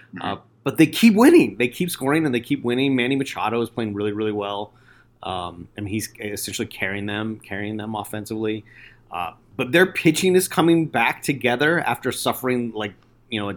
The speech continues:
Speaker 2: domino, an entire domino set of injuries over the past few years. Um, a lot of things are going right for the Padres, but,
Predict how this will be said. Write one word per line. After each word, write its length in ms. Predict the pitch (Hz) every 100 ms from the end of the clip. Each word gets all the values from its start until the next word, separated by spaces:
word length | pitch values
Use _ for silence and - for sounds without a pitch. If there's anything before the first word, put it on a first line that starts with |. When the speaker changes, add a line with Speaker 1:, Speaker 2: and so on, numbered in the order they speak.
| -
Speaker 2:
domino, 800 | 123 107 120 117 113 113 110 107 _ _ -
an 180 | 107 117
entire 340 | 110 - 175
domino 400 | - 101 110 117 117
set 220 | 113 110
of 100 | 107
injuries 380 | 110 120 120 123
over 140 | 117
the 60 | 110
past 280 | - 110
few 120 | - 113
years. 280 | 113 113 - _ - - _ -
Um, 280 | - - - _ -
a 40 | 104
lot 160 | 127
of 60 | 147
things 180 | 175 165
are 40 |
going 200 | 117 123 110
right 180 | 113
for 60 | 101
the 60 | 95
Padres, 500 | - 113 117 98 87
but, 300 | 110 101